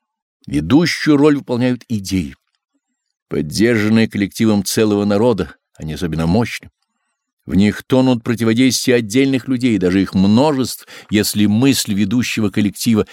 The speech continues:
или народа особенно сильна. Придёт время, когда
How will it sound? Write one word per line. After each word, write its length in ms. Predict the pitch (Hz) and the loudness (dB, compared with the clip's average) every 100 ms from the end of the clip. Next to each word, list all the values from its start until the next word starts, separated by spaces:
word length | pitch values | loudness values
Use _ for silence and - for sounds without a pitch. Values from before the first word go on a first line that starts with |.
| - | -8
или 180 | - 98 | -4 0
народа 340 | 98 101 92 | 2 2 0
особенно 340 | 87 - 82 78 | -2 -4 -6 -6
сильна. 360 | - 71 76 - _ _ _ _ _ _ _ _ _ _ _ | -6 -8 -10 -12 _ _ _ _ _ _ _ _ _ _ _
Придёт 400 | - 95 131 113 | -8 -2 -2 -2
время, 380 | 95 90 143 92 | 0 2 2 0
когда 460 | - 82 80 76 | -4 -4 -4 -4